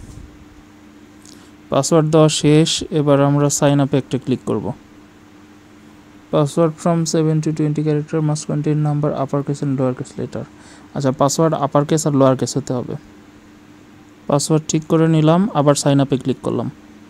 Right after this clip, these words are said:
হ্যাঁ, confirm email, আমরা সেভ password করে রাখলাম। আহ, আমাদের এখন যে ইমেইলটা দিয়ে, আহ, এখানে register করছি সেই ইমেইলে একটা confirmation code চলে গেছে,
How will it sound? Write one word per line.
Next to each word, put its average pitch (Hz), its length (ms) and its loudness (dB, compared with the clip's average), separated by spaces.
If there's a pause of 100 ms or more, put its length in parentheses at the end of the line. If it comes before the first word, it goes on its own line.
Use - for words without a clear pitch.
(520)
হ্যাঁ, 135 180 0
confirm 139 420 2
email, 151 400 2
আমরা 139 240 2
সেভ 147 220 0
password 143 360 0
করে 143 220 0
রাখলাম। 139 360 0 (920)
আহ, 139 480 4
আমাদের 156 300 4
এখন 160 280 4
যে 160 140 6
ইমেইলটা 156 420 6
দিয়ে, 156 380 6
আহ, 160 60 -4 (460)
এখানে 143 500 2
register 151 360 2
করছি 156 260 0
সেই 156 280 4
ইমেইলে 151 260 6
একটা 147 240 2
confirmation 151 560 2
code 156 180 2
চলে 151 240 4
গেছে, 147 280 2